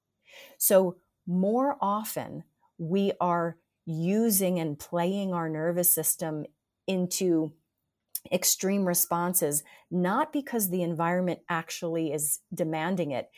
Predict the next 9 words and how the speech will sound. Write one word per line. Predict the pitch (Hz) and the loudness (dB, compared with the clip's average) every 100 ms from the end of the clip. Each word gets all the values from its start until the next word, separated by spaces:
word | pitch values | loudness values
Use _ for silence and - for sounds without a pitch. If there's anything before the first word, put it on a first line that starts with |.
| - - | -20 -6
It's | 175 - | -4 -2
because | 180 180 160 - | -4 -2 -4 0
our | 165 156 147 | 0 0 -4
thoughts | 151 - - 208 240 147 - - - - - _ _ - _ | -10 -8 0 0 0 -2 -2 0 2 0 -4 _ _ -20 _
are | 175 170 | 2 2
creating | 165 - 180 170 165 160 139 | -2 -4 -2 2 2 0 -4
that. | 127 120 - _ - - - | -8 -10 -12 _ -20 -10 0
Our | 175 170 170 156 151 - _ _ _ - | 2 4 4 2 -2 -10 _ _ _ -4
um, | 170 | -2